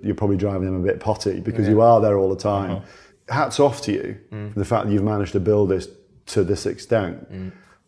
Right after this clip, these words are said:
Speaker 1: So what I want to do is, it's Tech Manchester's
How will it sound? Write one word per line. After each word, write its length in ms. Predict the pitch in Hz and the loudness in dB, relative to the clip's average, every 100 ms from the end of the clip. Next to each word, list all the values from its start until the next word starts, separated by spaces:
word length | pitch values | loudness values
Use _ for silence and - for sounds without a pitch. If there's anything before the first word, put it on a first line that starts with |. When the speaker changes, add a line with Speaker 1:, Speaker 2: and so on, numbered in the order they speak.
| - | -8
Speaker 1:
So 140 | - | 2
what 120 | 113 120 | 4 6
I 120 | 143 | 6
want 140 | 135 113 | 4 2
to 60 | |
do 120 | 95 95 | 0 2
is, 220 | 95 95 | 0 -4
it's 260 | 127 123 - | -2 -2 0
Tech 200 | 127 110 | -2 0
Manchester's 960 | 110 98 98 - 107 98 95 90 - | 0 -2 -6 -2 -2 0 0 -2 -8